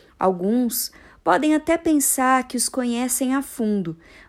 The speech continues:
mas tem muitas coisas que só eles sabem. Momentos intensos e extremamente importantes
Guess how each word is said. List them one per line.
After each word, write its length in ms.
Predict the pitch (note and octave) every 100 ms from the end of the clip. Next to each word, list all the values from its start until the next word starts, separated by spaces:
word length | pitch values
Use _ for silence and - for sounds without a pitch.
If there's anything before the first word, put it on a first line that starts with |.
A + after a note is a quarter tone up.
| G3+
mas 180 | G#3
tem 160 | - A3+
muitas 500 | G#3+ A#3+ C#4+ D#4 -
coisas 600 | - A3 G#3 G3+ F3+ -
que 120 | -
só 340 | A3 - C4+ C4+
eles 340 | A#3 A#3 A#3
sabem. 520 | - F#3 E3+ E3 F3+ - - - -
Momentos 540 | G3+ G3+ A3+ A3 G#3
intensos 760 | A3+ A#3+ - G#3+ G#3 G3 - E3+
e 80 | A3+
extremamente 880 | A#3 - C4+ D#4 D4+ B3+ A#3 A3+ A#3+
importantes 880 | G#3 G3 F#3 - G3+ A3 G#3+ F#3+ -